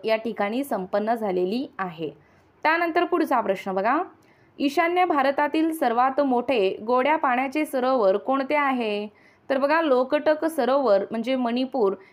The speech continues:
हे ईशान्य भारतातील सर्वात मोठे गोड्या पाण्याचे सरोवर आहे. त्यानंतर पुढचा प्रश्न बघा,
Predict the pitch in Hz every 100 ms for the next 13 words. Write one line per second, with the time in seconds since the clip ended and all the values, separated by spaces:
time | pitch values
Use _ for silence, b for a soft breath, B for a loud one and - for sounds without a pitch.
0 | - 277 240 220 285 294 302 247 220 220
1 | 233 254 269 262 220 196 233 240 247 214
2 | 214 277 277 220 196 220 220 196 190 185
3 | 262 262 196 180 185 254 - - 180 170
4 | 143 b b b b _ - 311 320 320
5 | 330 339 320 294 214 190 185 190 180 208